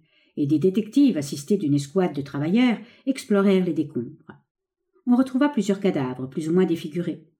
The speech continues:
Celui de Fritz Kram fut le premier qu'on put identifier.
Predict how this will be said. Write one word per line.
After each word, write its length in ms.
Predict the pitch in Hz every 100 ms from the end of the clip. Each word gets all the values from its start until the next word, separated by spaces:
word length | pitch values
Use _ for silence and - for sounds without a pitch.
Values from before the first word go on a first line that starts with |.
| _ _ _
Celui 280 | - 180 180
de 80 | 185
Fritz 240 | - 220
Kram 260 | - 247 262
fut 140 | 262
le 80 | 180
premier 340 | - 185 208 214
qu'on 120 | 151
put 100 | 160
identifier. 760 | 156 165 151 160 - - -